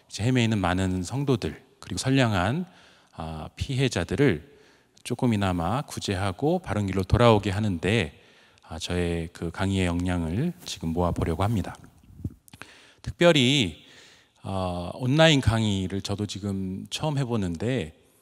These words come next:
이 온라인 강의의 약점이라고 생각되는 게 있어요. 그거는, 어, 여기 본당에 지금 청중이 들어와 있는 게 아니기 때문에,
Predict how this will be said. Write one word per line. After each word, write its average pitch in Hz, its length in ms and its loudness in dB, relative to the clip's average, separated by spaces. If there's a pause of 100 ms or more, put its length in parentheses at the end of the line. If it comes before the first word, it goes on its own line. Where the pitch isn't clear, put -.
(360)
이 110 80 0
온라인 139 480 6
강의의 101 840 -2 (180)
약점이라고 104 840 0
생각되는 113 500 -2
게 87 80 -6
있어요. 87 240 -6
그거는, 98 400 -2 (800)
어, 90 580 -2 (540)
여기 101 140 -4
본당에 113 440 2
지금 98 280 -4
청중이 131 520 0
들어와 117 300 2
있는 104 200 0
게 92 80 -2
아니기 82 200 -2
때문에, 90 680 -4